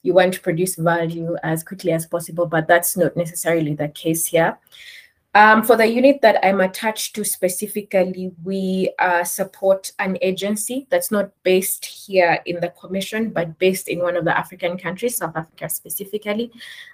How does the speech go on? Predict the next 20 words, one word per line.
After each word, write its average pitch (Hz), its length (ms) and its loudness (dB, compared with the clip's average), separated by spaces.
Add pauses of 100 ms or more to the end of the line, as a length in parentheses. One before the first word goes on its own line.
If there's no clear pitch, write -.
And 185 240 6
we 202 300 2
support 196 520 0
that 175 240 0
agency 170 480 -2
to - 180 -8
program, 170 960 0 (240)
um, 156 320 -4
what 165 200 -2
they're 165 160 2
doing 160 320 0
on 143 120 -6
the 160 120 -12
continent. - 680 -6 (420)
So 226 200 2
for 226 200 4
me, 226 480 4
I 185 180 2
started 190 360 -2
off 185 220 -2